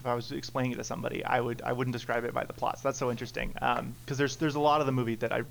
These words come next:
really, really love, and I can nitpick it. I'm sure we get to not spoilers. I'll find, like, little things I would change or, like, want them to have spent more time on, whatever.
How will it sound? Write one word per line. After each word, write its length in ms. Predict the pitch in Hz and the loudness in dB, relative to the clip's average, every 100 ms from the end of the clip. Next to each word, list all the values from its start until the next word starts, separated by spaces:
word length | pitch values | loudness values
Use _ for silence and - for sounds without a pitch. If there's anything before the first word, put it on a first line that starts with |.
| 117 | -2
really, 260 | 120 117 | 0 0
really 160 | 113 120 | 0 0
love, 180 | 120 117 | 0 2
and 100 | 117 | 2
I 80 | 190 | 2
can 180 | 208 131 | 2 0
nitpick 300 | 110 131 135 | 0 0 0
it. 40 | |
I'm 140 | 131 123 | 0 0
sure 120 | 135 | -2
we 80 | 127 | -2
get 100 | 120 | -2
to 60 | |
not 180 | 120 120 | -2 -2
spoilers. 380 | - 117 123 120 | -2 -2 0 -2
I'll 80 | 113 | -4
find, 320 | - - 120 | -2 -4 -2
like, 220 | 64 - - - - - | -4 -4 -8 -10 -10 -4
little 240 | 143 131 | 0 2
things 320 | 123 123 120 | 2 0 2
I 100 | 120 | 2
would 180 | 117 110 | 2 -2
change 460 | - 113 113 117 120 | -4 -4 -2 -4 -2
or, 80 | |
like, 280 | 117 101 110 | -2 -2 -4
want 380 | - 123 117 113 | -8 -2 0 0
them 160 | 120 117 | -2 -2
to 80 | 117 | -4
have 120 | 110 | -4
spent 220 | - 113 | -4 -4
more 120 | 123 | -4
time 340 | 113 113 117 120 | -6 -4 -4 -4
on, 240 | 123 123 | -6 -6
whatever. 320 | 120 - 123 | -4 -4 -4